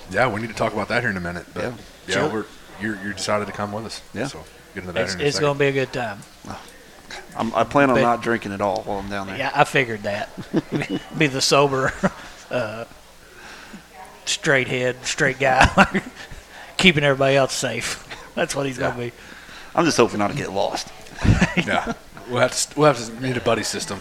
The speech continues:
Speaker 3: Yeah.
Speaker 1: You know, we'd
Speaker 2: Oh.
Speaker 1: stick together.
Speaker 3: That, that's
Speaker 2: Ca-
Speaker 3: what we used the first
Speaker 1: Yeah.
Speaker 3: year was a, a pretty strong buddy system.
Speaker 2: With the, the amount of guys that I take to Dega, we have a very strict buddy system
Speaker 1: Mm-hmm.
Speaker 2: 'cause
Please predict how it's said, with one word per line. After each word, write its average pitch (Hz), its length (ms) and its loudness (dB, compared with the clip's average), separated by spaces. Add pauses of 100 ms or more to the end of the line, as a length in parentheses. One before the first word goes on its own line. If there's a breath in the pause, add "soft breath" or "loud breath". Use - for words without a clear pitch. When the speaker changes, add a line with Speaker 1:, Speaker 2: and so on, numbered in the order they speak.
Speaker 3:
Yeah. 139 180 8
Speaker 1:
You 101 140 0
know, 101 60 -4
we'd 101 80 -6 (160)
Speaker 2:
Oh. 104 100 0
Speaker 1:
stick 104 220 4
together. - 360 0
Speaker 3:
That, 170 220 8
that's 190 160 12
Speaker 2:
Ca- 175 80 8
Speaker 3:
what 170 100 8
we 160 100 4
used 156 260 2
the - 60 -10
first 151 340 4
Speaker 1:
Yeah. 143 80 4 (120)
Speaker 3:
year 131 160 0 (140)
was 131 160 0
a, 147 400 4
a 139 40 2
pretty 135 240 0
strong 127 340 2
buddy 117 200 0
system. 110 380 -6 (180)
Speaker 2:
With 120 320 2
the, 123 380 2
the 113 60 0
amount 117 260 2
of 104 60 -4
guys 107 260 6
that 98 80 -4
I 98 60 0
take 101 240 -4
to 90 80 -12
Dega, 92 500 -4
we 104 140 0
have 104 400 4
a 95 300 -2
very 113 320 2
strict - 380 0
buddy 95 220 4
system 98 340 -2 (360)
Speaker 1:
Mm-hmm. 107 260 -6 (100)
Speaker 2:
'cause 95 320 0